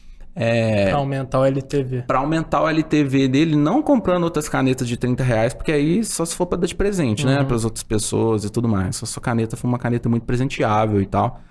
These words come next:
Speaker 1: um cheiro, que a pessoa coloca uma foto dela e tal, uma coisa brega dessa, dificilmente ia pegar.
Speaker 2: Uhum.
Speaker 1: Mas você tem que educar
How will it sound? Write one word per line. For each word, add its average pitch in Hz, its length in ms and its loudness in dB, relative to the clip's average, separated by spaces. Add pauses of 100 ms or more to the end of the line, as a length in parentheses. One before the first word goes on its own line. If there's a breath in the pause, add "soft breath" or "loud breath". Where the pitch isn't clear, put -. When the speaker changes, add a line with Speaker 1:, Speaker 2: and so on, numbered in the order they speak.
(280 loud breath)
Speaker 1:
um 104 100 0
cheiro, 101 460 2
que - 60 -6
a - 20 -4
pessoa - 240 -2
coloca 104 300 0
uma 101 100 -2
foto 104 420 -2
dela 104 360 2
e - 20 -6
tal, 104 180 0
uma 104 140 2
coisa 110 180 0
brega 110 280 2
dessa, 107 260 0
dificilmente 113 480 -4
ia 117 60 -2
pegar. 135 320 -2 (160)
Speaker 2:
Uhum. 127 240 -6 (200)
Speaker 1:
Mas 120 460 2
você 139 240 -2
tem 135 220 0
que 139 120 -2
educar 147 920 -2